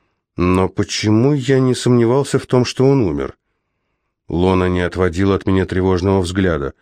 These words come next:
"Что еще?" спросил я. "Разве ты не пойдешь?" робко спросила Лона. Увидев, что я не собираюсь отвечать, она умолкла. "Мы вернемся за Зондом позже".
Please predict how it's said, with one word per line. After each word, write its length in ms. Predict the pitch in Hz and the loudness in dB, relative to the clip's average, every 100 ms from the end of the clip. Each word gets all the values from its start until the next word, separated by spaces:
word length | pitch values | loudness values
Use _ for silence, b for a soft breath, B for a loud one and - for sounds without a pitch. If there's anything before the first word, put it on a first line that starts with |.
| _ _ | _ _
"Что 260 | - - 101 | -18 -4 0
еще?" 560 | 101 110 - 104 87 80 | 0 -2 -2 0 0 -2
спросил 460 | - 90 - 92 85 | -6 -4 -4 -4 -2
я. 280 | 82 78 - _ _ _ _ _ _ _ _ _ _ _ _ _ _ _ _ - | -2 -2 -6 _ _ _ _ _ _ _ _ _ _ _ _ _ _ _ _ -6
"Разве 360 | 90 95 90 | -2 0 -2
ты 140 | 90 101 | -2 0
не 100 | 95 | 0
пойдешь?" 580 | 101 98 82 120 139 110 | 0 0 2 0 2 0
робко 280 | 104 - | 0 -2
спросила 480 | - - 87 - 87 | -6 -4 -4 -2 -2
Лона. 460 | 85 82 82 78 73 _ _ _ _ _ _ _ _ _ - | 0 0 0 -2 -6 _ _ _ _ _ _ _ _ _ -4
Увидев, 500 | 87 95 92 - - | 0 0 -2 -4 -10
что 420 | - 98 92 87 | -6 -2 0 0
я 300 | 87 85 101 | -2 -2 0
не 180 | 92 92 | 0 -2
собираюсь 640 | - 98 107 107 90 - | -2 0 0 0 -2 -6
отвечать, 540 | 85 92 - 123 113 | -8 -8 -4 -2 -2
она 220 | 98 98 101 | 0 2 2
умолкла. 600 | 104 131 107 90 80 - _ _ _ _ _ _ _ _ _ _ _ | 2 2 0 -2 -2 -4 _ _ _ _ _ _ _ _ _ _ _
"Мы 340 | 95 98 113 | 0 2 2
вернемся 680 | 120 127 131 135 - 113 113 - | 2 2 2 0 0 0 0 -2
за 220 | 95 104 | 0 2
Зондом 480 | 107 120 107 107 104 | 2 2 2 0 2
позже". 560 | 110 92 76 80 71 | 2 2 0 -4 -6